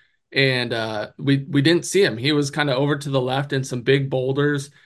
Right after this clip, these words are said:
and I don't know if he was bedded out of sight or if somehow we just missed him. But when we went in to get water, we jumped, uh,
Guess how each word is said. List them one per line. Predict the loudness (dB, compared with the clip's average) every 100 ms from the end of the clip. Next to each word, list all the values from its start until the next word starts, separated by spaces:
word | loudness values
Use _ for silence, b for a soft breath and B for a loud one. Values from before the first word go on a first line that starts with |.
| b
and | -4
I | -2
don't | 0 0
know | -2
if | -2
he | -2
was | -2
bedded | -2 -2 -2
out | -4 -6
of | -6
sight | -6 -4 -2
or | -4
if | -6
somehow | -6 -6 -2 -2
we | -2
just | -2 -4 -4
missed | -2 -2 -2
him. | -6 -4
But | -4 -4 -8 _ _ 2
when | 6
we | 6
went | 6 4
in | 2
to | 2
get | 0 0
water, | 0 2 0 -2
we | -4
jumped, | -4 -4 -6 -8 -16
uh, | -14